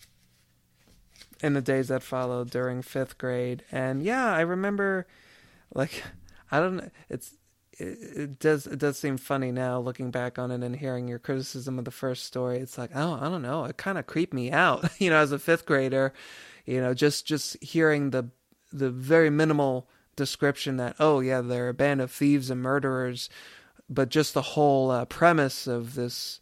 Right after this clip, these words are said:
entrapped woman, um, being down below in the cellar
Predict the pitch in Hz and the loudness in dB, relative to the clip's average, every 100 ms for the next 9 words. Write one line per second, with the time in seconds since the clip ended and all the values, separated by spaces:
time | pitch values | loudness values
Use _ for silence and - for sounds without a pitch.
0 | _ _ _ _ 147 143 - 151 143 - | _ _ _ _ 0 2 2 4 6 4
1 | 127 135 143 131 123 123 - _ _ _ | 0 0 2 0 -2 -6 -10 _ _ _
2 | 139 131 123 123 120 117 127 _ - 135 | -4 -2 -2 -2 -4 -6 -10 _ -12 -2
3 | 139 135 131 127 139 _ - 147 143 139 | 0 2 -2 -6 -10 _ -6 0 2 2
4 | 131 135 135 135 131 147 - 143 135 131 | 0 2 4 4 0 -4 0 2 4 2
5 | 127 | 0